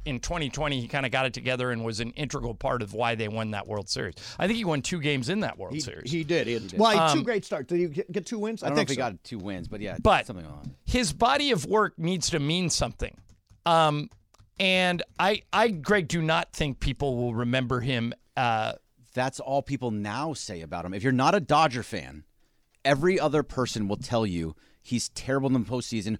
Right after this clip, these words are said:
Speaker 3: Why are you starting Clayton Kershaw in a postseason game? That's a, this is what people say to me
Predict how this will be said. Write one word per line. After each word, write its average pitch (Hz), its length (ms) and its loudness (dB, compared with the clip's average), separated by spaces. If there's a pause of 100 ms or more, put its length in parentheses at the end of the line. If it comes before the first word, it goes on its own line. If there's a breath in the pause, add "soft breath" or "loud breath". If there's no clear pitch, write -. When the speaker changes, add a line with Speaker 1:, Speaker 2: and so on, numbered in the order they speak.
(140 soft breath)
Speaker 3:
Why 104 300 4
are 143 40 4
you 139 140 0
starting 127 380 -2
Clayton 117 300 -4
Kershaw 113 340 -4
in 107 80 -4
a 98 40 -6
postseason 104 500 -4
game? 104 180 -2 (220 loud breath)
That's 147 200 4 (140)
a, 143 140 0 (720)
this 135 240 -4
is 143 100 -2
what 151 160 2
people 160 260 -4
say 147 220 0
to 139 120 -4
me 135 160 0